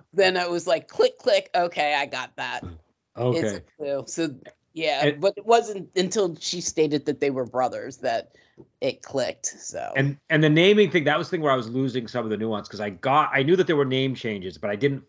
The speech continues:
Speaker 2: track the whole history of it. I was having a little trouble following that. I was also having, when she first told him the backstory, I was like, "Wait a second, she's whose mom? What's going on here?" It took me, it took a second for it to all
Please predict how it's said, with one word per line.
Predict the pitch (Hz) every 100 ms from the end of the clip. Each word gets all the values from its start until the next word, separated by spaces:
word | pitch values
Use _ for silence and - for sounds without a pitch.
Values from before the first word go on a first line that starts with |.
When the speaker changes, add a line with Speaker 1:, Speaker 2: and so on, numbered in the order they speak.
| _ _
Speaker 2:
track | - - 131 110 104 -
the | 107
whole | 90 - 117 110 104 101 92 - _ _ _ _
history | 131 - - 95 85 85
of | 95 85
it. | 87
I | 87
was | 95
having | 117 110
a | 107
little | 107
trouble | 92 107 98
following | - 98 101 107 107
that. | 117 117 - - -
I | -
was | 123
also | 143 156 151
having, | 143 143
when | 147 120
she | - 135 123 _
first | 156 160 -
told | 143 139 139
him | 123
the |
backstory, | 92 131 127 - - 113
I | 110
was | 107
like, | 123
"Wait | 196
a | 147
second, | 139 110 80
she's | - -
whose | - 123 156 131
mom? | 147 147
What's | 127 135
going | - 147 151
on | 147
here?" | 135 143 - -
It | 127
took | 156 151
me, | 147
it | 139
took | 175 156
a |
second | - 170 151 143 113
for | 127 113
it |
to | -
all | - 117 113 107 104